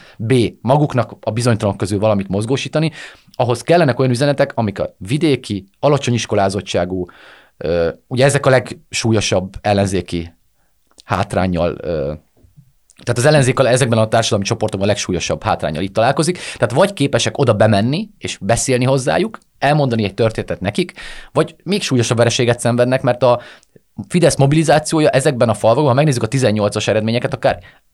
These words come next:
el-, elképesztő módon érvényesül. Tehát ott, ott egyszerűen akkora az ellenzéki hátrány, ehhez képest az alkotmányozásról beszélnek, hogy lehet, tehát, hogy mondjam, én nem tudom elmondani, mi van az alkotmányban, pedig ezzel foglalkozom azért minden nap, ö,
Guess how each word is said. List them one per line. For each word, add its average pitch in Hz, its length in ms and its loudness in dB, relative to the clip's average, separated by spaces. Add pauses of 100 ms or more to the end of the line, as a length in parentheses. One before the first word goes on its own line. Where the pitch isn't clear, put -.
(100)
el-, 156 280 2
elképesztő 117 460 -2
módon 107 240 0
érvényesül. 92 640 -4
Tehát 110 200 -2
ott, 160 180 0 (220)
ott - 160 -4
egyszerűen 175 320 2
akkora 113 380 4
az 104 200 -2
ellenzéki 113 480 0
hátrány, 110 480 -2 (120)
ehhez 190 200 2
képest 147 200 -4
az 131 60 -2
alkotmányozásról 110 800 2
beszélnek, 110 300 0
hogy 117 100 -2
lehet, 120 180 2
tehát, - 640 -6 (180)
hogy - 220 -18
mondjam, 90 200 -6
én 156 180 -2
nem 90 140 -2
tudom 92 200 -2
elmondani, 95 260 0
mi 98 80 0
van 92 80 0
az 87 100 -2
alkotmányban, 90 800 -4 (200)
pedig 123 180 -2
ezzel 113 220 0
foglalkozom 104 460 -4
azért 104 180 -2
minden 98 240 0
nap, 98 380 -4
ö, 85 200 -14